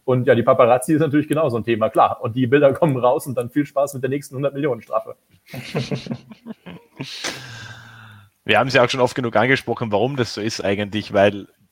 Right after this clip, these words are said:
Speaker 2: die Verbände oder wer auch immer da eben die, die Sporthoheit ist quasi, haben ja vergleichsweise geringe Mittel zur Verfügung im Vergleich zu den technischen Abteilungen der Hersteller. Also da sitzen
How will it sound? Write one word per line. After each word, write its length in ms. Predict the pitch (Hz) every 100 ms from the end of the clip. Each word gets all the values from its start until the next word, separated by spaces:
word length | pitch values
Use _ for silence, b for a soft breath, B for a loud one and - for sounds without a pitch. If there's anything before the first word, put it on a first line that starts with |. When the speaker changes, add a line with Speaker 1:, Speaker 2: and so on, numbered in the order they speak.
| _ _ -
Speaker 2:
die 100 | 120
Verbände 800 | 120 101 123 131 127 127 127 123 -
oder 160 | 104
wer 140 | 104 104
auch 80 |
immer 340 | - 127 117 110
da 240 | 101 107
eben 200 | 107 110
die, 220 | 101 107 104
die 320 | 110 107 104
Sporthoheit 680 | - 107 113 - 117 113 107
ist 200 | 127 -
quasi, 360 | 117 117 120 B B B
haben 280 | - 104 117
ja 320 | 117 110 107 - _ _ _
vergleichsweise 1160 | _ 98 95 101 101 120 - - 107 110 113
geringe 400 | 101 107 113 113
Mittel 300 | 107 131 123
zur 100 | 107
Verfügung 380 | 101 98 110 104
im 80 | 107
Vergleich 400 | 110 101 98 107
zu 120 | 113
den 140 | 101 98
technischen 380 | 98 - 104
Abteilungen 480 | 104 92 98 98 98
der 80 | 95
Hersteller. 380 | 104 110 - 98
Also 180 | 98 107
da 80 |
sitzen 440 | 101 107 - 107